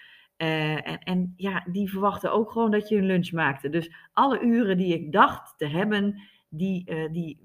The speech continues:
versnipperden en, eh, ge-, ja, losten eigenlijk op in het niets. En die taken die er allemaal bij leken te komen, werden met de week meer.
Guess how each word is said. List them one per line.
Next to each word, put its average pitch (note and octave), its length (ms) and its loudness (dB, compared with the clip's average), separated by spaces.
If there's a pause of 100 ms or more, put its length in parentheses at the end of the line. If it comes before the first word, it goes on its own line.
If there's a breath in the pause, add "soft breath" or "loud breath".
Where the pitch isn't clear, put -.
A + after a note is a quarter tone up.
(160)
versnipperden E3+ 840 -2
en, D#3 240 -4
eh, - 100 -20
ge-, - 280 -14
ja, C3+ 380 -8 (800)
losten F3 420 0
eigenlijk E3+ 420 0
op D#3+ 160 -2
in C3+ 140 -6
het C3 100 -4
niets. C3 460 -6 (800)
En F3 80 0
die D#3 140 -2
taken A#3+ 360 6
die F#3 80 2
er E3 80 0
allemaal D3 300 0
bij F3+ 200 2
leken D#3+ 240 0
te - 80 -14
komen, C#3+ 300 -6
werden D3 220 -6
met C3+ 260 -8
de D3+ 120 -4
week B2+ 320 -6
meer. D#3+ 440 -2